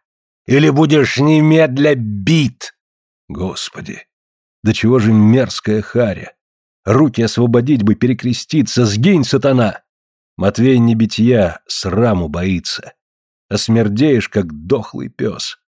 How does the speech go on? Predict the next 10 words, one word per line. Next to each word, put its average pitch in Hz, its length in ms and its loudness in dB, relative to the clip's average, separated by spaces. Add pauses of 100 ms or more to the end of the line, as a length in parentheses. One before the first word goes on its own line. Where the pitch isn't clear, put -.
(420)
Это 117 220 0
не 143 100 4
государев 135 640 -2
суд, 123 240 -2
где 101 220 0
за 104 160 0
мир 135 200 2
пострадать 107 640 -4
не 107 120 0
грех. 107 420 -2